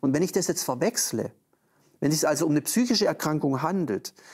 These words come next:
ich denke aber, es wäre eine okkulte Belastung, und dann wird gebetet oder irgendwas gemacht, äh, dann ist nicht selten der Erfolg ganz gering, beziehungsweise er bleibt aus. Warum? Weil es ja gar keine okkulte Belastung war, sondern es war eine psychische Erkrankung. Wenn ich aber denke, es ist psychisch,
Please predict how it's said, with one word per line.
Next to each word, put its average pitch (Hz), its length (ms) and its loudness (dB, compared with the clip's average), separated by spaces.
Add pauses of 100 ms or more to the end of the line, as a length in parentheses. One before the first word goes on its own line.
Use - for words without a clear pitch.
(160)
ich - 200 -4
denke 226 400 0
aber, 135 300 0
es - 160 -2
wäre 147 80 0
eine 143 140 0
okkulte 156 340 0
Belastung, 135 520 -2
und - 40 -20 (220)
dann 107 120 -6
wird 110 140 -4
gebetet 151 560 2
oder 139 140 0
irgendwas 139 420 0
gemacht, 139 280 -2 (460)
äh, 139 160 -2
dann 135 200 -2
ist 175 180 0
nicht 175 160 0
selten 147 300 0
der 147 80 2
Erfolg 147 320 -2
ganz 135 240 -2
gering, 143 320 0
beziehungsweise 135 340 0
er - 60 -2
bleibt 117 280 -2
aus. 131 400 -2
Warum? 190 420 4 (420)
Weil - 80 0
es 127 80 0
ja 143 60 2
gar 139 100 2
keine 151 180 0
okkulte 160 300 2
Belastung 139 420 0
war, 139 380 0 (180)
sondern 131 200 -2
es - 40 -6
war 135 80 2
eine 131 80 0
psychische 135 320 -2
Erkrankung. 135 640 -2 (440)
Wenn 165 120 4
ich 233 140 2
aber 170 120 0
denke, 151 460 0 (440)
es 151 140 0
ist 143 120 -2
psychisch, - 720 0